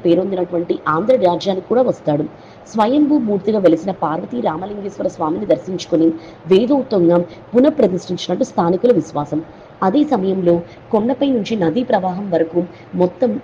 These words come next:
నూటొక్క లింగాలను ప్రతిష్ఠించాలని అంటారు. కాలక్రమేణా అవి భూగర్భంలో కలిసిపోయాయి. విష్ణుమూర్తి అవతారమైనటువంటి పరశురాముడు పూజించిన లింగం కాబట్టి ఇది శివకేశవ క్షేత్రంగాను ప్రసిద్ధి చెందింది. వనవాస సమయంలో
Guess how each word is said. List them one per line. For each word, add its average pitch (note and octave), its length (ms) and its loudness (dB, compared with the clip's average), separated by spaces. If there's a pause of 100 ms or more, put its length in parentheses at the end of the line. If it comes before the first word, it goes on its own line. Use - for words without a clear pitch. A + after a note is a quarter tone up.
నూటొక్క A#3+ 340 2
లింగాలను G3+ 460 -2
ప్రతిష్ఠించాలని F#3+ 800 -4
అంటారు. D3+ 300 -4 (400)
కాలక్రమేణా G#3+ 680 0 (200)
అవి A3 200 -2
భూగర్భంలో G3 640 -2
కలిసిపోయాయి. D3+ 580 0 (440)
విష్ణుమూర్తి D4 580 2
అవతారమైనటువంటి G3 800 -4
పరశురాముడు F3 600 0 (400)
పూజించిన A#3 560 -2
లింగం E3+ 340 2
కాబట్టి E3 380 -2 (340)
ఇది C4+ 120 4 (100)
శివకేశవ A3+ 600 0
క్షేత్రంగాను F#3 640 0
ప్రసిద్ధి F3 380 -4
చెందింది. D3 380 0 (460)
వనవాస C#4 400 2 (120)
సమయంలో F3+ 420 0